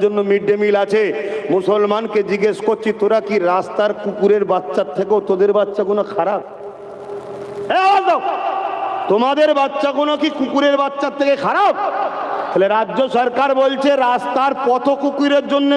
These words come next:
মিড ডে মিল আছে, মাদ্রাসায় পড়া বাচ্চাদের জন্য মিড ডে মিল নাই। তাহলে এ আমাদেরকে কতটা ঘৃণা করে, আমাদের বাচ্চাদের ঘরে কুকুরের বাচ্চার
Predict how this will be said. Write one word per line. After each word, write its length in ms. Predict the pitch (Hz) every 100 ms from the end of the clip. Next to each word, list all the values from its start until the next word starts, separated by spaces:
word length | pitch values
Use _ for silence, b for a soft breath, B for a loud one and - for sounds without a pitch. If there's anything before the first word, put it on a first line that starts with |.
| 269
মিড 140 | 277 285
ডে 80 | 285 285
মিল 120 | 302 311
আছে, 220 | 302 330 330 262 320 679 - - - -
মাদ্রাসায় 600 | 160 185 208 226 220 226 202 190
পড়া 320 | 190 208 262 349 339 349 - - - -
বাচ্চাদের 560 | 175 190 - 202 185 185 190
জন্য 180 | 196 190 175
মিড 160 | 180 180
ডে 80 | 185 180
মিল 160 | 180 180 185
নাই। 200 | 277 262 302 247 294
তাহলে 220 | 247 196 226
এ 100 | 240
আমাদেরকে 580 | 214 226 233 233 254 240 202
কতটা 380 | 208 226 254
ঘৃণা 400 | 247 175 240 247
করে, 260 | 240 254 240
আমাদের 380 | 208 220 233 208
বাচ্চাদের 440 | 202 202 226 220
ঘরে 200 | 214 233
কুকুরের 540 | 226 240 - 233 240 240
বাচ্চার 340 | 233 240